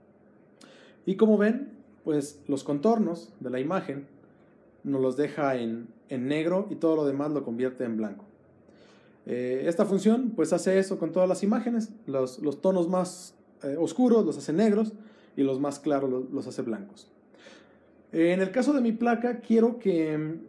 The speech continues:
únicamente se vayan los contornos de las imágenes cuando yo revele la placa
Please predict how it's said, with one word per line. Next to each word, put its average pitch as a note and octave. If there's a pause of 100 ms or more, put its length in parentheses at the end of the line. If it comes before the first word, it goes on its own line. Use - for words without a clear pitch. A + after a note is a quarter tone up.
(380)
únicamente G#3+ (840)
se -
vayan G3 (260)
los D3+
contornos D3 (320)
de A#2
las B2+
imágenes D#3+
cuando B2
yo C3+ (400)
revele C#3
la E3
placa F#3+